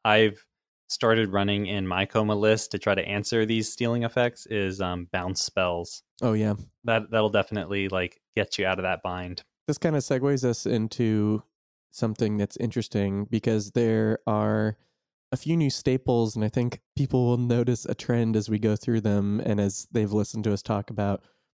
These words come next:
Speaker 2: bounce spells <laughs> and things like that. D-, do you mind if I lift off some of these cards that just we've been playing with a ton of since this format's come around?
Speaker 1: Sure, yeah. These are all new cards from Kaldheim,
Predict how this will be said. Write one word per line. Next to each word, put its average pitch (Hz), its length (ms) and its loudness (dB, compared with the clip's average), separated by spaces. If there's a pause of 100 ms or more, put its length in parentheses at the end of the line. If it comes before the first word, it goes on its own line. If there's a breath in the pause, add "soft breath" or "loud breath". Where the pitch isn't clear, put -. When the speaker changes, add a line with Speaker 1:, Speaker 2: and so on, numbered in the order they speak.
(100)
Speaker 2:
bounce 104 240 0
spells 113 500 0
<laughs> - 20 2
and 101 140 0
things 113 380 -2
like 98 220 -2
that. 104 300 0 (120)
D-, 131 80 2
do 127 120 0
you 131 60 4
mind 120 160 4
if - 80 -2
I 120 80 2
lift 113 220 0
off 113 200 0
some 110 200 -4
of 107 60 -2
these 107 160 -2
cards 101 340 -2
that 113 160 -4
just - 180 -6
we've 107 140 0
been 101 160 -2
playing 101 260 0
with 98 240 0 (420)
a 113 120 0
ton 101 240 0
of 104 240 0 (180)
since 101 320 -6
this 107 160 -2
format's 104 420 -4
come 117 140 -4
around? 110 100 0
Speaker 1:
Sure, 147 240 6
yeah. 110 280 8
These 117 180 2
are 143 140 6
all 113 240 8
new 104 180 0
cards 101 380 0
from 98 340 -2
Kaldheim, 98 800 0